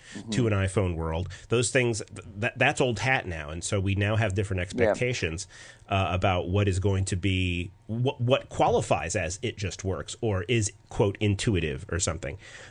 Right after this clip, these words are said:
Speaker 2: Um, but I do feel like things have gotten more convoluted,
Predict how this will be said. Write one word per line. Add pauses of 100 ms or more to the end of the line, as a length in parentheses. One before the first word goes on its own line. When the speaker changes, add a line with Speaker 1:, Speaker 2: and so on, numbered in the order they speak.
(100)
Speaker 2:
Um, (320)
but (300)
I
do
feel
like
things
have
gotten
more
convoluted,